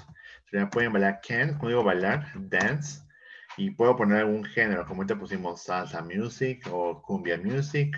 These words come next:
Vamos a poner cumbia music. Y puntito. Y ya acabé mis oraciones, mi primera oración. Vamos a hacer una negativa.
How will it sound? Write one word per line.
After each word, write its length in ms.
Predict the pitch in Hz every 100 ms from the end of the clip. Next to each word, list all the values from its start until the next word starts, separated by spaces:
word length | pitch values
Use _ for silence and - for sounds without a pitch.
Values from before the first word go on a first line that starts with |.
| - - -
Vamos 140 | - 156
a 40 |
poner 220 | 131 120
cumbia 460 | 104 117 107 101 98
music. 540 | 95 92 87 85 - - - 78 - - - _ _ _ _ _ _ _ _ _ _ _ - - _ - - -
Y 100 | -
puntito. 600 | 73 - - 101 101 - -
Y 140 | 107
ya 120 | 95
acabé 280 | 92 90 85
mis 180 | 82 87
oraciones, 560 | 104 113 175 147 - - -
mi 100 | 98
primera 320 | 98 98 101
oración. 360 | 117 - 92 - - - - - - -
Vamos 140 | 190
a 20 |
hacer 100 | 202
una 100 | 185 147
negativa. 720 | 104 92 - 113 87 80